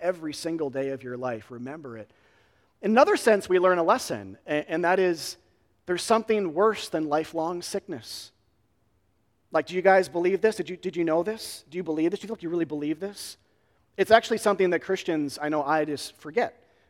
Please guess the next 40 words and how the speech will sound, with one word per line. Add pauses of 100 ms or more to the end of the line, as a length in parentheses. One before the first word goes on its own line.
quite.
I
don't
feel
like
I'm
kind
of,
like,
pragmatically (300)
living
out
of
that
idea
<laughs>
sometimes (320)
in
terms
of,
like,
the
weightiness
I
feel
about
my
life's
problems.
But (320)
Jesus
is
saying
this,
like, (320)
there's
something
worse
than
your